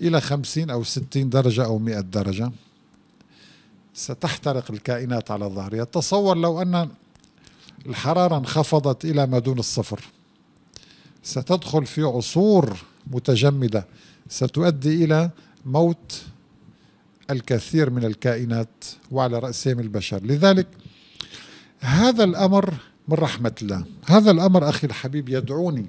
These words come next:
أن أختم بهذه الآية الكريمة، أقول فعلًا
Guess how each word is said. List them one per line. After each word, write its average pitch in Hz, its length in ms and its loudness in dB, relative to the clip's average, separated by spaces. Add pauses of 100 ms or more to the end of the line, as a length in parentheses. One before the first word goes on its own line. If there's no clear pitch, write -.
(1900)
أن 147 120 -2
أختم 156 440 -2
بهذه 127 420 0
الآية 127 340 4
الكريمة، 113 500 0
أقول 147 300 4
فعلًا 135 600 0